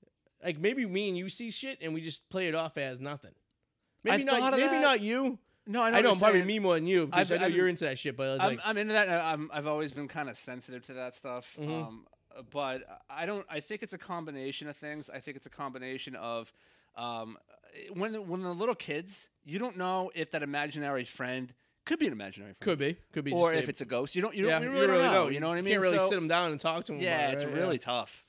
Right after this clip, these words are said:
Speaker 1: Yeah,
Speaker 2: you
Speaker 1: that's
Speaker 2: know?
Speaker 1: true. What about animals, you think? Or you think just did it because their I Qs and they're, they're not that intelligent, they see things and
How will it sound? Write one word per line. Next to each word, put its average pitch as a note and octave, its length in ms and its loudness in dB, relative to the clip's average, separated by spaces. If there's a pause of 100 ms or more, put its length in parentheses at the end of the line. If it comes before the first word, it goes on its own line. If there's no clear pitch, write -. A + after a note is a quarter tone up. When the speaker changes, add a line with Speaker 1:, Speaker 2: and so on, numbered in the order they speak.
(260)
Speaker 1:
Yeah, D3+ 220 2
Speaker 2:
you B2+ 60 2
Speaker 1:
that's B2+ 140 -2
Speaker 2:
know? C3 120 -2
Speaker 1:
true. C3 140 -14
What F#3 140 0
about G3 160 4
animals, E3 400 0
you B2 80 -14
think? A#2 320 -12 (140)
Or E3+ 100 0
you E3+ 60 2
think F3 180 -2
just D3+ 240 -10
did E3 160 -4
it D3 180 -8 (300)
because D3 280 -4
their C#3+ 140 -2
I D3 140 -2
Qs D#3+ 340 -4
and C#3+ 80 -10
they're, B2+ 140 -6
they're C3+ 120 -6
not C#3+ 220 -6
that C3+ 140 -6
intelligent, B2 500 -8
they A#2 120 -10
see C#3+ 260 -6
things B2+ 340 -8
and A#2+ 300 -12